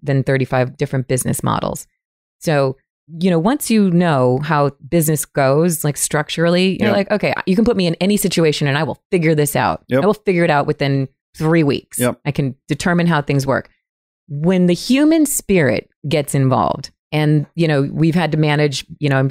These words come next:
Speaker 1: you as well, you know, people in their twenties, thirties, and beyond.
Speaker 2: Yep.
Speaker 1: And I feel like when the human spirit gets involved, you know, the best way you can approach it is through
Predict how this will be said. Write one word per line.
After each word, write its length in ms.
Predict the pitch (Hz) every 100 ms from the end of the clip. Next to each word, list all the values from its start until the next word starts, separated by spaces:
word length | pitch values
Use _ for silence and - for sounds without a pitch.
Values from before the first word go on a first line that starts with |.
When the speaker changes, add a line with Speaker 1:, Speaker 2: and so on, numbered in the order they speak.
| -
Speaker 1:
you 200 | 139 143
as 120 | 131
well, 400 | 139 139 135 - -
you 160 | 147
know, 60 | 143
people 400 | - 156 156 -
in 140 | 147 143
their 340 | 135 131 131 - _
twenties, 520 | - 165 160 156 151 -
thirties, 580 | 151 151 147 143 139 -
and 320 | - 135 139 135 _ _
beyond. 600 | 131 160 147 127 135 165 117
Speaker 2:
Yep. 200 | 110 113 -
Speaker 1:
And 180 | - 151
I 100 | 151
feel 180 | 156 180
like 160 | 165 160
when 160 | 165 165
the 60 | 160
human 200 | 190 185
spirit 240 | 240 254
gets 180 | 202 180
involved, 520 | 165 156 151 143 -
you 100 | 160 160
know, 80 |
the 120 | 151 156
best 400 | 139 208 247 214
way 140 | 240
you 160 | 220 202
can 120 | 190
approach 320 | - 147 -
it 80 | 147
is 220 | 143 135
through 460 | - 151 147 143